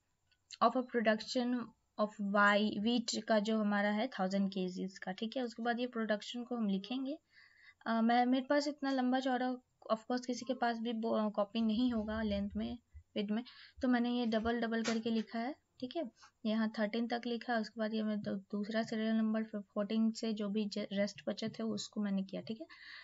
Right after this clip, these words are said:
Now I have to know कि हमारे पास, अ, बिग एन और स्मॉल एन क्या है। बिग एन हमारे पास व्हीट है for ट्वेंटी फ़ाइव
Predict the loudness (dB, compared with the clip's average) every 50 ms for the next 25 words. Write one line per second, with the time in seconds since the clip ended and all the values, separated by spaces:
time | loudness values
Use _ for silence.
0 | -14 -6 -2 0 2 2 2 2 2 0 0 -2 -4 -4 -4 -2 -2 0 -2 -2
1 | -4 -6 _ _ _ -20 -20 _ _ 0 2 2 2 2 2 0 -2 0 0 0
2 | 0 0 -2 -4 -2 0 2 2 2 2 0 0 0 0 0 0 -2 -6 _ 0
3 | 2 2 2 2 0 0 0 2 2 0 0 -4 -8 _ -2 0 2 2 0 -2
4 | -4 -8 -14 -20 _ _ _ _ -10 -2 0 2 2 2 2 2 2 2 2 0
5 | 0 -2 -2 -4 -4 -6 -8 -12 _ _ _ _ _ 2 4 4 4 4 4 4
6 | 2 2 2 2 2 0 -2 -2 -2 -2 -2 -2 -2 -2 -2 -2 -2 -4 -6 -6
7 | -8 -10 -6 -2 -2 -2 -2 -2 -4 -4 -4 -2 -2 -2 -4